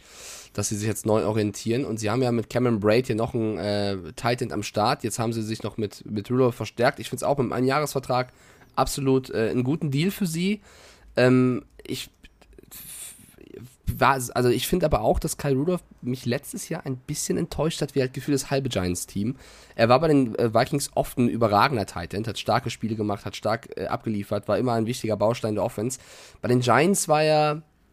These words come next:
nicht so wie sonst. Kann natürlich auch sein, dass sie ihn falsch eingesetzt haben. Äh, er hat auch mit, äh, Verletzungen, äh, Probleme gehabt, aber ich hoffe, dass er jetzt bei den Buccaneers im neuen System, in der Offense, die ist der Wahnsinn,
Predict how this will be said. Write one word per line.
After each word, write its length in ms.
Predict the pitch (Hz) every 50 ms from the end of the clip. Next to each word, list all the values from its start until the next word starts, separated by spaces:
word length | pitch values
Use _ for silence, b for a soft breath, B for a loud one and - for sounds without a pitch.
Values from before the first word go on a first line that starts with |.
| _ _ _ _ _ - -
nicht 460 | 131 135 135 147 170 175 - - -
so 260 | 143 139 143 156 151
wie 120 | 151 143
sonst. 420 | 135 127 123 120 127 117 98 - -
Kann 160 | - 135 135
natürlich 220 | 139 131 139 127
auch 80 | 117 117
sein, 160 | - 131 131
dass 80 | 127 120
sie 60 | 117
ihn 40 | 107
falsch 220 | - 110 107 -
eingesetzt 440 | - 160 185 180 165 160 147 - -
haben. 300 | 151 139 135 135 135 127
Äh, 200 | - 101 113 98
er 100 | 87 107
hat 120 | 117 117
auch 220 | - 82 104 - -
mit, 220 | - 110 - -
äh, 100 | - -
Verletzungen, 580 | - - 131 151 - - 147 135 135 131 123 110
äh, 200 | 110 113 113 107
Probleme 400 | - - 113 117 117 117 120 110
gehabt, 280 | 110 110 107 - -
aber 280 | - 101 104 107 104 - B B B B B
ich 140 | - - -
hoffe, 220 | 147 160 - 160
dass 180 | 143 131 - -
er 60 | 131
jetzt 140 | 131 139 -
bei 60 | -
den 140 | 117 110 107
Buccaneers 420 | 117 127 - - 139 135 135 127
im 160 | - 110 117 113
neuen 220 | 110 113 131 131
System, 400 | 123 113 - - - 117 127 123
in 80 | 113 104
der 120 | 104 -
Offense, 300 | - - - 120 113 -
die 60 | -
ist 100 | 95 -
der 100 | - 92
Wahnsinn, 360 | 90 95 107 98 95 101 117